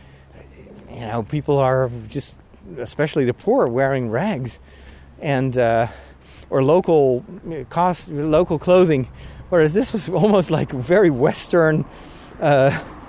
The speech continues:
Harry Potter style, English influenced, uh, school clothing. The sisters explained to me that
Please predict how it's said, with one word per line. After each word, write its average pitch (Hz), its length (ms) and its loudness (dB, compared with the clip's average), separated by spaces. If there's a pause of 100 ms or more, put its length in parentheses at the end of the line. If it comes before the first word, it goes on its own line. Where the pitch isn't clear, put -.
(300)
Harry 180 200 4
Potter 165 380 2
style, 160 480 2
English 170 600 2 (540)
influenced, 165 760 2 (840)
uh, 139 560 4
school 202 520 2 (300)
clothing. 143 460 2 (1080)
The 143 180 -2
sisters 185 440 -6 (340)
explained 202 420 0
to 123 300 -2 (240)
me 127 260 -2
that 131 300 -2